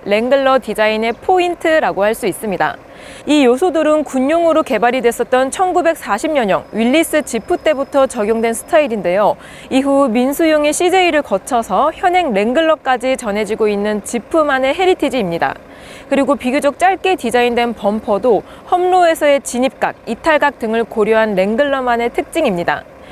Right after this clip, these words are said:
현행 사 세대에서는 헤드램프에 엘이디가 도입되면서 구형 대비 시인성이 개선되었고요. 지난 사월 공개된 랭글러 페이스리프트에서는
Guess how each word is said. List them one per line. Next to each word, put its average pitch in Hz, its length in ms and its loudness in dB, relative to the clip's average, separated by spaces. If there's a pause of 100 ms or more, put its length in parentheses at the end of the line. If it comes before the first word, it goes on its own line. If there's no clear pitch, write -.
(340)
현행 370 380 2
사 220 260 -2
세대에서는 320 720 2
헤드램프에 320 800 2
엘이디가 294 500 2
도입되면서 233 680 -2
구형 262 400 0
대비 175 320 -2
시인성이 320 640 -2
개선되었고요. 196 880 0 (300)
지난 277 360 2
사월 285 520 2
공개된 233 460 -4
랭글러 220 360 0
페이스리프트에서는 240 1200 -2